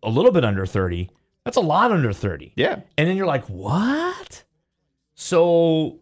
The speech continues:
Speaker 1: yeah, the last one, two, three, four seasons have been epic. But wah, wah, and then wah, wah, you're like, "Okay."
Speaker 2: Yeah.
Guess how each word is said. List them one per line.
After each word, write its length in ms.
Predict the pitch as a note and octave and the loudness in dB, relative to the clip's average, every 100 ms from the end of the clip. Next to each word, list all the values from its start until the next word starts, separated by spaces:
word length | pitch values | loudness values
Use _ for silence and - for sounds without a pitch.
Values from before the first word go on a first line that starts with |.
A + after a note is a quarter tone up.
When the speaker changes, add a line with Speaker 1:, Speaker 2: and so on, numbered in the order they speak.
| - | -8
Speaker 1:
yeah, 400 | C3+ G#3+ A#3 G3+ | 0 2 2 0
the 100 | F#3 | 0
last 400 | F3 E3+ E3+ D#3+ | 0 0 0 -2
one, 240 | C#3+ D#3 | -4 -4
two, 260 | C#3+ D3+ D3 | -2 -2 -2
three, 180 | C#3+ C#3 | -4 -4
four 220 | D3 C3 | -2 -2
seasons 560 | - E3+ G3 B2 G#2 G#2 | -2 -4 -2 -2 -2 -2
have 120 | G#2 | 0
been 200 | G#2 G2 - | -2 -4 -2
epic. 460 | C#3 G3 - F#2 - _ _ _ _ _ _ _ _ _ _ _ _ _ _ _ - | -2 -2 -6 -10 -14 _ _ _ _ _ _ _ _ _ _ _ _ _ _ _ -6
But 420 | A2 A#2+ A2 - _ _ - | -2 -2 -2 -10 _ _ -6
wah, 420 | C3+ E3 E3 - | -2 0 -2 -4
wah, 420 | A#2+ D3 D3+ D3+ - | -4 -2 0 -4 -6
and 120 | B2+ | -4
then 140 | A#2+ A2+ | -2 0
wah, 240 | C3 C#3+ | 0 0
wah, 140 | C3+ B2 | -2 -2
you're 180 | B2 | -2
like, 140 | A2+ - | -2 -4
"Okay." 400 | D#3+ - A2 F#2+ | -6 -2 0 0
Speaker 2:
Yeah. 180 | F#2 | -2